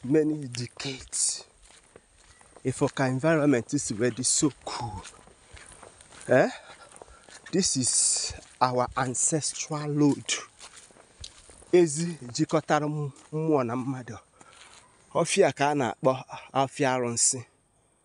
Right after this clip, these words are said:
Ọfịa na-akpa ajọ ike dị egwu. Oge, m, mpere mpe,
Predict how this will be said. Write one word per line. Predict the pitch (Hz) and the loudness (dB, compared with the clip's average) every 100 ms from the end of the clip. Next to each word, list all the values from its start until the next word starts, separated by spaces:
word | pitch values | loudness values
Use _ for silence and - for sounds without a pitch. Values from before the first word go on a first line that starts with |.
| _ _ _ _ _ _ _ _ | _ _ _ _ _ _ _ _
Ọfịa | - 170 185 139 | 2 4 4 4
na-akpa | 117 - 139 | 2 -2 -2
ajọ | 131 123 | 0 -4
ike | 117 135 | -4 -4
dị | 107 113 | -4 -6
egwu. | 107 107 - - _ _ _ _ _ _ _ _ - _ _ | -8 -10 -20 -20 _ _ _ _ _ _ _ _ -20 _ _
Oge, | 160 170 135 127 117 117 113 | 2 4 6 6 6 2 0
m, | 113 - - - - - | -4 -10 -12 -12 -10 -4
mpere | 160 151 127 | 2 4 4
mpe, | 120 101 127 117 | 2 0 -2 -2